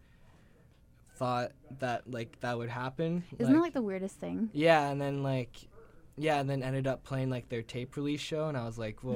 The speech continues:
Speaker 1: like,
Speaker 2: Nice.
Speaker 1: this is so cool."
Speaker 2: That's awesome.
Speaker 1: Yeah. So then, yeah,
Speaker 2: Okay.
Speaker 1: then just kinda kept in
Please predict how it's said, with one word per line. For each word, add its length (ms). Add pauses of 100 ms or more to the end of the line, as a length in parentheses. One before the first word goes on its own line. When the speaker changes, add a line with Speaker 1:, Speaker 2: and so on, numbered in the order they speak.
(100)
Speaker 1:
like, 140
Speaker 2:
Nice. 60
Speaker 1:
this 200
is 40
so 280
cool." 340 (340)
Speaker 2:
That's 140
awesome. 540
Speaker 1:
Yeah. 380 (480)
So 180
then, 380 (640)
yeah, 120
Speaker 2:
Okay. 100
Speaker 1:
then 160
just 320 (220)
kinda 280
kept 300
in 120